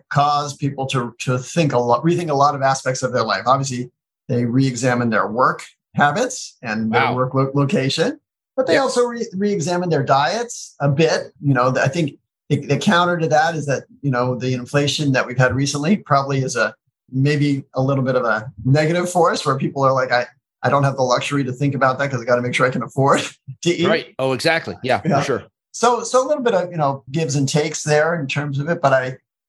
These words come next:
Speaker 1: overall do think, you know, the, what's happened recently has certainly encouraged people to think more holistically about the way they live, the, what they eat, and, and,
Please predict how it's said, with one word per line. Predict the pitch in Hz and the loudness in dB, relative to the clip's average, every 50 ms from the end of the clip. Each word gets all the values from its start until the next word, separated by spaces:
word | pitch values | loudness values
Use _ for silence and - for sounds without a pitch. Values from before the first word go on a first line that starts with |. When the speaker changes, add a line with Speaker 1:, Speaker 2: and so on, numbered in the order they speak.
| - | -2
Speaker 1:
overall | 135 135 135 135 131 127 127 | 0 2 2 2 2 2 0
do | 139 147 143 | -2 -4 -4
think, | 143 139 135 131 - - - - | -2 -2 -2 -2 -2 -6 -6 -2
you | 143 135 | 0 0
know, | 120 117 120 | 0 -2 -2
the, | 120 143 139 - | -2 -2 -2 0
what's | 127 117 110 - | 0 -2 0 2
happened | - 151 147 143 147 139 135 | 2 2 2 2 2 0 0
recently | 135 139 139 143 135 117 120 120 127 | 0 0 -2 -2 -4 -6 -4 -4 -2
has | 127 117 120 117 - | -2 0 -2 -2 -4
certainly | - 151 151 - - 127 123 117 117 123 - _ _ _ _ _ _ _ - | -2 0 0 0 0 -2 -2 -2 -4 -6 -10 _ _ _ _ _ _ _ -4
encouraged | 151 143 131 - 156 156 151 139 135 - | -2 -2 -2 0 0 0 2 0 0 0
people | 143 139 - 123 117 | -2 -2 -2 -4 -8
to | - 139 123 | -6 -6 -8
think | - - 143 135 120 - 131 | -4 0 0 0 0 0 0
more | 131 127 127 | 2 2 2
holistically | - 135 131 127 127 131 131 - - 131 120 117 110 107 104 | 2 0 0 0 0 -4 -4 -4 -4 -4 -4 -2 -2 0 0
about | 104 101 113 107 - - | 2 2 2 2 0 -2
the | 117 110 | -6 -4
way | 113 127 147 156 | -2 0 0 0
they | 131 - 117 113 | 0 -2 -4 -6
live, | 113 107 104 98 92 101 101 104 - - - _ _ - | -6 -2 -2 0 0 -2 -4 -6 -12 -20 -20 _ _ -6
the, | 107 113 | -2 0
what | 110 123 135 135 127 | 2 2 2 0 -2
they | 120 120 113 - - | -4 -4 -4 -2 -2
eat, | 117 110 104 107 110 - _ _ _ _ _ _ _ - | -2 -2 -2 -2 -4 -8 _ _ _ _ _ _ _ 0
and, | 101 104 101 98 90 - - | 2 2 2 2 0 -2 -2
and, | 113 98 98 101 101 98 - | -2 0 0 0 -2 -4 -6